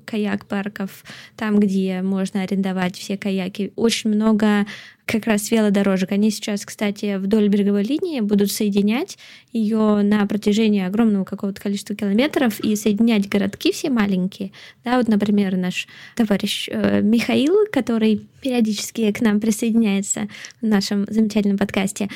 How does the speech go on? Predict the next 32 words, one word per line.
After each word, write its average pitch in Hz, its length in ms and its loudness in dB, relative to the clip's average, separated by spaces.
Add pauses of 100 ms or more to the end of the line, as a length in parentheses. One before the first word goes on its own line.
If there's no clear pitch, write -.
(280)
он 269 200 2
живёт 233 240 0
в 220 80 4
Оквилле, 208 380 2
и 220 160 0
он 247 140 4
может 233 200 2
совершенно 226 320 0
спокойно 214 720 -2
от 208 260 -2
Оквилла, 240 640 0 (100)
да, 233 180 -4
это 233 160 -2
город, 214 440 0
он 196 520 -2
в 196 460 -4 (240)
часе - 640 -2
от - 80 -20
Торонто 202 420 -2
на 196 200 0
машине, 196 440 -2
он 208 100 0
может 240 180 0
совершенно 240 340 2
спокойно, 254 500 0 (280)
практически 233 500 -2
по 220 120 -2
прямой, 226 440 2 (360)
э, 220 300 -2
доехать 214 680 0
до, 220 760 -2
э, 208 180 -2